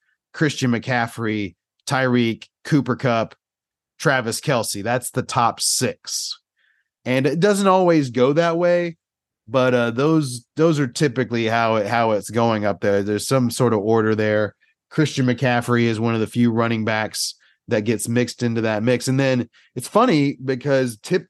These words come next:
a lot of the time, Bijan Robinson is the number two running back off the board with a bullet. And that was the first point I wanted to make with all of this, is that there's a lot of belief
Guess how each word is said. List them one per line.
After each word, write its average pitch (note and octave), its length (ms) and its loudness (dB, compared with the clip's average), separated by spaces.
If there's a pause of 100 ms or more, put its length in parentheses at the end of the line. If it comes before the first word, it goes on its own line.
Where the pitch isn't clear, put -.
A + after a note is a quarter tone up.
a C3+ 80 0
lot D3 160 2
of E3 80 0
the D3 80 -4
time, A#2 640 -4 (340)
Bijan D#3 640 2
Robinson A2+ 920 -2 (360)
is B2+ 380 2
the A#2 100 -2
number B2+ 420 0
two D3 300 2
running A#2+ 400 2
back G#2+ 280 -2
off A2 260 0
the A#2 100 -2
board A2 540 0 (280)
with C#3 200 2
a G#2+ 80 0
bullet. F2 640 -4 (380)
And A#2+ 160 0
that E3 80 2
was D3+ 120 2
the A#2+ 80 0
first C#3+ 320 0
point C3+ 260 2
I A#2 60 2
wanted A#2 260 0
to A2 60 -2
make A2+ 340 -2 (440)
with A2 160 -4
all C#3+ 260 4
of A2+ 120 0
this, A2 260 -2
is A2 140 -6
that G#2+ 160 -4
there's E3+ 180 2
a A#2 60 2
lot B2 540 2
of C3 100 2
belief B2 720 0